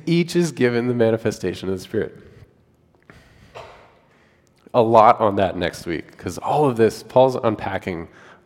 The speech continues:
a whole bunch of things over the next few weeks, which is why we're slowing down on this. Um, next part of it. So to each is given, all of us are involved,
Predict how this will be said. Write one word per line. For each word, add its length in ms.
a 80
whole 260
bunch 360
of 80
things 440
over 140
the 80
next 220
few 180
weeks, 240
which 140
is 100
why 120
we're 100
slowing 340
down 240
on 140
this. 240
Um, 400
next 280
part 160
of 80
it. 160
So 120
to 160
each 220
is 100
given, 420
all 220
of 100
us 200
are 100
involved, 600